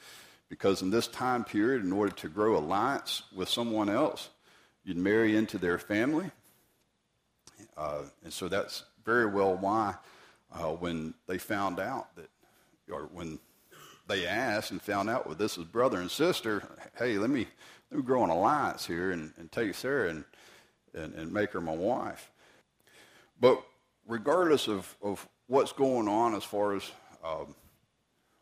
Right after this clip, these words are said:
why, uh, Abimelech might have wanted to take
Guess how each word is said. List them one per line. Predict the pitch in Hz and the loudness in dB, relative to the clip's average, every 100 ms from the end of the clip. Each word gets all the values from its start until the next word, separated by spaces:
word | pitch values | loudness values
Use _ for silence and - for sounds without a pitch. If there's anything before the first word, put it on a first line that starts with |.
| _ | _
why, | - 110 127 127 117 - - _ _ 87 | -2 2 4 4 2 -2 -14 _ _ -8
uh, | 87 82 78 _ _ _ - | -4 -4 -8 _ _ _ -10
Abimelech | 92 123 120 110 - | -2 0 2 2 0
might | 101 107 | -2 0
have | 101 90 | 0 -2
wanted | 101 104 92 | -2 -2 -4
to | 87 | -6
take | - 113 - | -4 -4 -6